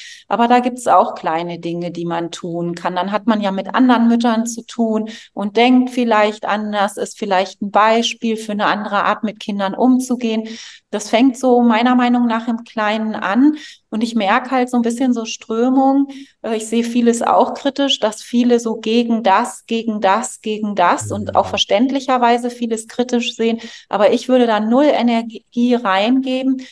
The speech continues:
Speaker 1: Ich selbst habe das Gefühl, das ist jetzt eine Zeit, wo ich auch Gas geben muss, äh, einfach was in die Welt zu geben und mich mit dem Rest, was alles nicht passt, das zwar wahrzunehmen,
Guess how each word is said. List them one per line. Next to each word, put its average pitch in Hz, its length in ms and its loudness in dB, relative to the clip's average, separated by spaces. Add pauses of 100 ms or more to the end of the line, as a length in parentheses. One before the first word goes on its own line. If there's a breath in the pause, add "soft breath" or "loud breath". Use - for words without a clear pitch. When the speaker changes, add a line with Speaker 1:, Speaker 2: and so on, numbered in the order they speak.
(140 loud breath)
Speaker 1:
Ich - 160 -12
selbst 226 320 4
habe 254 140 -2
das 233 200 -6
Gefühl, 233 360 -2
das 233 140 0
ist 214 180 -6
jetzt 233 200 -6
eine 220 140 -4
Zeit, 208 380 0
wo 214 140 0
ich - 220 -8
auch 220 220 2
Gas 233 400 2
geben 247 240 0
muss, 247 360 0
äh, 214 480 -6 (360 loud breath)
einfach 233 520 2
was 220 180 0
in 214 140 -6
die 208 160 -6
Welt 208 520 0
zu - 220 -12
geben 247 640 2
und 202 160 -8
mich 220 160 -2
mit 240 140 0
dem 214 160 -4
Rest, 214 380 2
was 196 180 -4
alles 226 320 0
nicht 202 200 -12
passt, 254 480 -4
das - 280 -6
zwar 185 260 2
wahrzunehmen, 247 1080 2